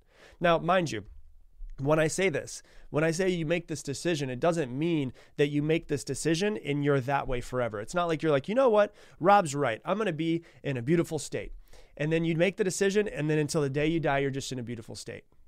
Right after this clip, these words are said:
You're not gonna be there forever. I promise you that. You're human. And being a human, let's be real,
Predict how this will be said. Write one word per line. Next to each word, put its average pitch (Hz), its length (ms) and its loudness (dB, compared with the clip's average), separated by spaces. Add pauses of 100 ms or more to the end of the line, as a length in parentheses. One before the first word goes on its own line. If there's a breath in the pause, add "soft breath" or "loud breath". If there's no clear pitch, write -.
(260)
You're 120 100 -8
not 139 180 -4
gonna 156 180 -2
be 147 120 -4
there 135 140 -4
forever. 113 400 -6
I 101 80 -6
promise 123 420 -6
you 110 80 -12
that. 98 220 -12 (400 soft breath)
You're 160 160 0
human. 160 460 -2 (360)
And 156 260 -2 (140)
being 214 240 0
a 254 40 -2
human, 175 320 0
let's 160 200 0
be 185 120 -4
real, 175 380 -2